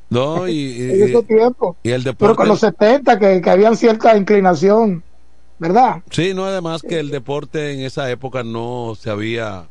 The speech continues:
Speaker 1: eh, lanzado masivamente como ocurre hoy en día. Esa es una época, esa, ya lo, ya tú lo dijiste,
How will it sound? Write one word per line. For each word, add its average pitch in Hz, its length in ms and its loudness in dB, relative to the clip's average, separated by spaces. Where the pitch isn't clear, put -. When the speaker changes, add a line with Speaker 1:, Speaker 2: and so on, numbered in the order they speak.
Speaker 1:
eh, 104 720 -8
lanzado 117 880 -8
masivamente 120 1080 -8
como 104 440 -8
ocurre 117 320 -6
hoy 151 160 -6
en 160 100 -8
día. 139 520 -8
Esa 104 380 -8
es 131 40 -6
una 135 280 -6
época, 123 600 -10
esa, 175 300 -4
ya 226 220 -6
lo, 285 120 -10
ya 240 120 -4
tú 285 80 -12
lo 277 140 -8
dijiste, 214 520 -8